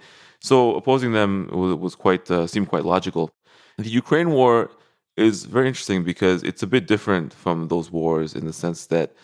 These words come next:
well, the U S didn't seem to, at least proximately, initiate the war. And the optics of it are a bit better because they're arming another country, which is being invaded by another country to defend itself.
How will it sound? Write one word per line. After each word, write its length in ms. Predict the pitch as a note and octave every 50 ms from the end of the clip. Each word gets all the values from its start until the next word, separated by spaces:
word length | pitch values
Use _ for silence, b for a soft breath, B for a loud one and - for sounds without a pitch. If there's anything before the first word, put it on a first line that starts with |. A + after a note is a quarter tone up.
| b b b b b b b b
well, 220 | - - G2+ G2 F#2+
the 100 | F#2 G#2
U 160 | G#2+ A2 A2
S 120 | G#2+ F#2+
didn't 180 | - A2 G#2 G2
seem 200 | - - G#2+ G2+
to, 280 | - - G2 F#2 E2+ -
at 80 | G2
least 300 | G#2+ A2 G2 - - _
proximately, 840 | - - - F2+ F2 - - - G2+ F#2+ F2+ F2+ F#2 F#2 F2+ F2 D#2+
initiate 540 | - F2 F2 F#2+ F#2 - - F#2+ F#2 F2+ -
the 80 | - E2
war. 460 | E2+ E2+ E2 E2 E2+ E2 E2+ E2 E2+ b b b b b b b b _
And 180 | - F#2 G2 G2+
the 80 | G#2 F#2
optics 600 | F2 G2+ A#2+ - - C3 G#2+ - - - - -
of 200 | - F2+ F#2+ - -
it 180 | F#2 F2+ -
are 80 | - F2+
a 80 | F2+ F2+
bit 180 | F2+ F#2 E2+
better 300 | - G2 G#2 G#2 G2+ F#2+
because 380 | E2+ - F2 - - E2+ E2 E2+
they're 160 | F2+ D#2+ -
arming 420 | E2 F#2+ F#2+ F#2+ F#2 F2+ F2 F2
another 240 | D2 F2 F#2 F#2 F2+
country, 460 | F2 - F#2 E2+ E2 - - E2+ E2+
which 200 | E2+ E2+ E2+ -
is 280 | - E2+ D#2+ D2 C2+ -
being 240 | _ E2+ F#2+ F2 F2
invaded 340 | F2 E2+ - F2 F2 E2+ E2
by 80 | E2
another 240 | E2 D#2+ D#2+ D2 -
country 300 | D#2 - D#2+ D#2+ D#2 D2+
to 60 | -
defend 260 | - - - F2+ F#2+
itself. 420 | F#2 F2 - - D#2 D#2 D#2 -